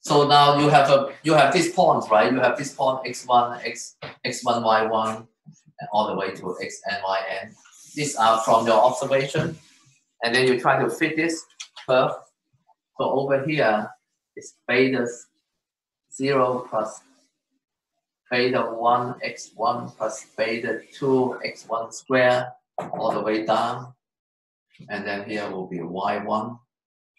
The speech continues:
and then will be beta zero plus beta one. X n, beta two, x n squared.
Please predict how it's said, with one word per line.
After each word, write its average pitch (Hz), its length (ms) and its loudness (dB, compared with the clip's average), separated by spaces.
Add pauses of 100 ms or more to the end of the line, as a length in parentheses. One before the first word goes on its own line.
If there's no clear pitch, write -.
(200)
and 90 180 -8
then 90 220 -4
will 82 200 -8
be 85 180 -10
beta 95 340 -2
zero 90 540 -6
plus - 320 -18
beta 92 340 -4
one. - 360 -6 (4000)
X - 260 -8
n, 131 380 2 (1200)
beta - 360 -4 (100)
two, - 400 -4
x - 260 -6
n - 200 -4
squared. - 460 0